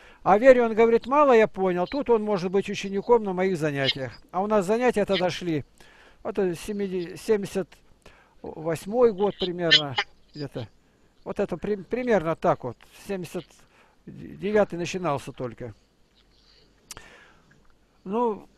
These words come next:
сколько я знал, моих знаний здесь не хватило, я понял, я тут спотыкаюсь. Проверить я не могу,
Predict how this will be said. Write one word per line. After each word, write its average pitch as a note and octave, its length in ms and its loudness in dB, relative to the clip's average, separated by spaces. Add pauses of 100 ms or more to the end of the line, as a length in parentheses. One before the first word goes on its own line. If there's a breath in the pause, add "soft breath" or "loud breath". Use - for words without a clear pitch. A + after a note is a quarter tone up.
(960)
сколько A3+ 420 2
я G#3+ 200 6
знал, A#3+ 280 0
моих G3 280 0
знаний A3 360 -2
здесь F3+ 480 -4 (220 soft breath)
не F#3+ 100 -4
хватило, G#3+ 420 2
я F3+ 120 6
понял, G3+ 320 0
я G3+ 140 4
тут G3+ 180 -4
спотыкаюсь. E3 680 0
Проверить A3+ 560 2
я G#3+ 100 4
не A3 120 -2
могу, D#3+ 480 -2